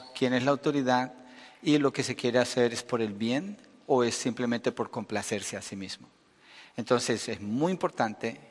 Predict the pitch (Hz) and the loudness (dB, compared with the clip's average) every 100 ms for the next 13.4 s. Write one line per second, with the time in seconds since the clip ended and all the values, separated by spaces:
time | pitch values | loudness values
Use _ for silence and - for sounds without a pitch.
0 | _ - 110 107 - 104 - 131 147 - | _ -6 -4 -4 -6 -6 -2 0 0 -2
1 | 95 92 - - 123 117 123 - 120 - | -8 -8 -10 -4 -2 -2 -2 -2 -2 -2
2 | 117 120 104 110 - 107 - 104 104 - | -4 -4 -4 -6 -6 -10 -8 -8 -8 -10
3 | 104 - - 120 117 113 135 123 117 - | -14 -14 -4 0 0 0 0 2 0 -4
4 | 107 104 - - - _ _ _ _ 113 | -6 -6 -10 -16 -20 _ _ _ _ -4
5 | 107 104 110 143 160 - 123 113 107 101 | -4 -4 -4 -2 -2 -4 -4 -2 -2 -4
6 | 104 92 - - - - - - - - | -6 -6 -10 -16 -20 -20 -20 -20 -20 -4
7 | - 127 123 143 135 - 139 139 - - | 4 4 4 2 0 0 0 0 -8 -20
8 | - - _ - 110 - 120 139 151 - | -20 -20 _ -4 -4 0 -2 0 -2 -2
9 | 110 104 113 107 117 110 156 185 - - | -2 -4 -6 -4 -4 -4 -6 -6 -10 -20
10 | _ _ _ _ _ _ _ - 117 117 | _ _ _ _ _ _ _ -14 -10 -4
11 | 120 120 131 - 135 135 - 127 127 110 | -2 0 0 2 -2 -2 -6 -2 0 0
12 | 123 113 127 120 110 113 104 104 101 98 | 0 -2 -2 -4 -4 -4 -2 -4 -6 -6
13 | 92 90 98 92 | -10 -10 -10 -10